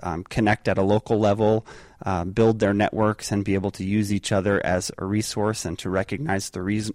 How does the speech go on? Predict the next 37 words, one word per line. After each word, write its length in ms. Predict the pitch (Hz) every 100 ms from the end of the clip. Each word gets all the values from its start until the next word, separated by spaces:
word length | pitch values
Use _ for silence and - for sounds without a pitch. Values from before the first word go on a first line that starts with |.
| -
regional 440 | 104 120 135 127 104
differences, 680 | 87 82 90 - 95 101 - - - - -
um, 260 | - 98 95
that, 220 | 98 - - -
uh, 180 | 85 82
may 460 | 87 101 98 92 -
impact 440 | 104 - 98 -
the 80 | 90
work 240 | 92 -
that 140 | 98 -
they 120 | 92
do. 300 | 92 90 95
All 200 | - 92
of 100 | 95
that's 260 | 87 -
really 240 | 92 98 90
important 400 | 85 92 82 87
to 180 | - 92
us, 220 | 101 -
and, 280 | 90 85 - - - - -
um, 160 | 92 -
also 320 | 123 - 113
creating 400 | - 107 104 92
a 60 | 92
pipeline 500 | - 98 87 95 90
of 100 | 101
leadership 440 | 101 98 - 85
opportunities 680 | 85 82 - 113 98 92 -
for 140 | -
folks 340 | - 92 90 92
where 100 | 92
they 100 | 95
can 200 | - 90
get 200 | 87 90
involved 560 | 95 87 87 87 -
at 140 | 87
the, 120 | -